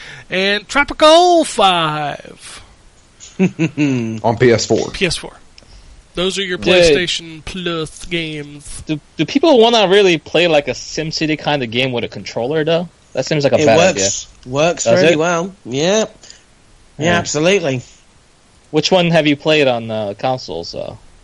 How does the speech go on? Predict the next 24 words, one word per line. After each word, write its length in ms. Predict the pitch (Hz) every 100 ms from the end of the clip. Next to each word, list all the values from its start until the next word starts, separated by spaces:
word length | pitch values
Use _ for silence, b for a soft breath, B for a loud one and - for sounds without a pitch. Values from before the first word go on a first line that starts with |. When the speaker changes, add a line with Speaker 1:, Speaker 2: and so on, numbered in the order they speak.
| _ _
Speaker 4:
John? 240 | - 95
Speaker 2:
P 140 | 127 165
S 180 | 139 -
four. 380 | 135 127 123 143
Uh, 120 | 151
it's 180 | 160 -
not 180 | 175 156
available 440 | 165 160 127 120
on 200 | 117 117
three. 360 | - - 117 98
Oh, 140 | 165
which 240 | 170 185 -
ones 300 | 175 151 117
have 100 | 104
I 80 | 113
played? 400 | 107 117 131 131 B B B _
Just, 680 | - 170 160 - - - - - -
um, 880 | 143 147 139 139 139 139 139 139 135 -
if 160 | 135 143
I 100 | 143
remember 320 | 147 156 151
rightly, 180 | 147 139
just 760 | 127 - 156 - - - - - - _ _ _
five. 640 | - 143 117 110 113 104